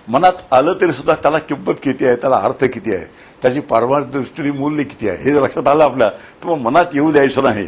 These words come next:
हा जो भाग आहे हा पराभूत मनोवृत्ती आहे. पराभूत मनोवृत्ती का म्हणायचं? जे आपल्याला आवडत नाही, ज्याची आपल्याला भीती वाटते ते मनात येऊ द्यायचं नाही. आता भीती जाणं चांगलं का ज्याची भीती वाटते ते आपल्यापासून लांब ठेवणं चांगलं?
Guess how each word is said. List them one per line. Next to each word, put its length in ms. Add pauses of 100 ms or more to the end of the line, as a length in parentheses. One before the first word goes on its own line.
हा 140
जो 120
भाग 220
आहे 140 (340)
हा 80
पराभूत 520
मनोवृत्ती 400
आहे. 140 (580)
पराभूत 420
मनोवृत्ती 300
का 160
म्हणायचं? 340 (360)
जे 140
आपल्याला 380
आवडत 480
नाही, 240
ज्याची 320
आपल्याला 300
भीती 240
वाटते 380
ते 120
मनात 320
येऊ 140
द्यायचं 380 (560)
नाही. 180 (400)
आता 140 (120)
भीती 280
जाणं 240
चांगलं 380 (480)
का 100
ज्याची 280
भीती 240
वाटते 420
ते 120
आपल्यापासून 520
लांब 260
ठेवणं 220
चांगलं? 300